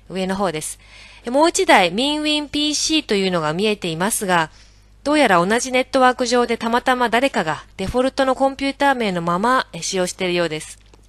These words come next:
まあ、このようなケースもあるので、やはりコンピューター名は変えておいた方が良さそうですね。え、さて、My アイオーティーCoreを右クリックすると、いくつかメニューが出てきますが、その中から、え、ウェブブラウザ、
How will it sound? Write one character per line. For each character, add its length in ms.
ま 60
あ、 20
こ 140
の 80
よ 60
う 20
な 100
ケ 160
ー 40
ス 120
も 80
あ 60
る 80
の 140
で、 180
や 100
は 100
り 140
コ 160
ン 60
ピ 100
ュ 60
ー 40
タ 140
ー 60
名 160
は 220
変 120
え 40
て 140
お 80
い 60
た 80
方 160
が 80
良 80
さ 120
そ 140
う 60
で 100
す 140
ね。 240
え、 80
さ 120
て、 280
My 220
ア 120
イ 100
オ 80
ー 20
テ 180
ィ 60
ー 40
Core 300
を 100
右 260
ク 100
リ 100
ッ 100
ク 100
す 160
る 100
と、 300
い 80
く 100
つ 140
か 100
メ 160
ニ 120
ュ 20
ー 20
が 100
出 120
て 120
き 120
ま 140
す 140
が、 240
そ 140
の 100
中 240
か 180
ら、 300
え、 100
ウ 40
ェ 120
ブ 120
ブ 100
ラ 160
ウ 60
ザ、 180